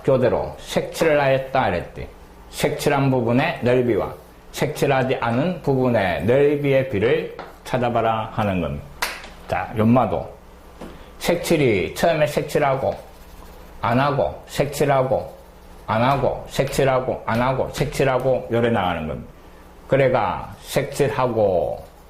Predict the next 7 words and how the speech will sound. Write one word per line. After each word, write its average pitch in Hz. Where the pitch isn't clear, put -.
안 104
하고 147
색칠하고 120
요렇게 107
끝이 127
났는 95
겁니다. 73